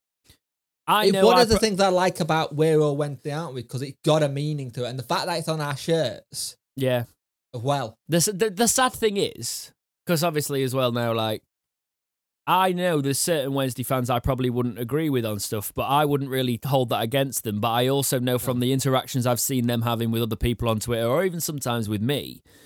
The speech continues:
Speaker 1: that they would be an arse about it. And I'm like,
Speaker 2: Mm.
Speaker 1: "That's in our fan base." You know, we, we should,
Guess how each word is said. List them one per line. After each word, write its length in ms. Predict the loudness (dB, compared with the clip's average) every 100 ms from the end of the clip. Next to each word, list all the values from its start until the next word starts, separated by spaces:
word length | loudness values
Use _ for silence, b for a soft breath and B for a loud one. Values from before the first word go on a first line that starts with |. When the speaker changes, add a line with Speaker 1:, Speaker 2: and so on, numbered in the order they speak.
| b b 2
Speaker 1:
that 260 | 2 4
they 220 | 2 4
would 260 | 4 2 2
be 160 | 0 2
an 100 | 2
arse 300 | 2 0 -4
about 340 | -6 -10 -14
it. 180 | -18 -14
And 160 | -6 -2
I'm 140 | 0
like, 220 | 0 2 4
Speaker 2:
Mm. 20 |
Speaker 1:
"That's 260 | 2 2
in 120 | 0 2
our 180 | 2
fan 320 | 2 0 -2 -4
base." 400 | -6 -10 -8 -2
You 120 | 0
know, 120 | 2
we, 200 | 0 -2
we 160 | 2 2
should, 380 | 4 0 0